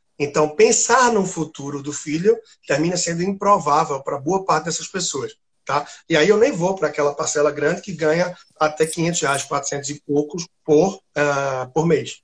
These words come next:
até isso, né? Eu vou indo aí pra as mais diversas classes, de pessoas que ganham seus três, seus cinco, seus dez, doze, quinze, vinte, mas gastam tudo que ganham.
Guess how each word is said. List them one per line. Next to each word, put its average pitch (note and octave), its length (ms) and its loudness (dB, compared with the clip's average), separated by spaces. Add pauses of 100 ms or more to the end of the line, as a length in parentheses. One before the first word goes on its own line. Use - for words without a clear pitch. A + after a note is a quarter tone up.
até C#3+ 220 -4
isso, C3 260 -6
né? D3 100 -8 (300)
Eu B2 120 -4
vou D3+ 100 4
indo F3+ 140 2
aí G3+ 140 0
pra - 320 -4
as C#3 200 -2
mais A3 240 0
diversas A#3+ 320 -2
classes, - 380 -6
de C3+ 100 -16
pessoas D#3 300 -6
que E3 100 -10
ganham C#3 240 -6
seus - 280 -8
três, D3+ 340 -2
seus C3 240 -8
cinco, E3 240 -6
seus B2+ 240 -10
dez, D3 300 -2
doze, D3 340 0
quinze, F3+ 280 -4
vinte, F#3 480 -2 (240)
mas F#3 200 0
gastam E3+ 360 -2
tudo D3 220 -8
que - 100 -16
ganham. D3 260 -4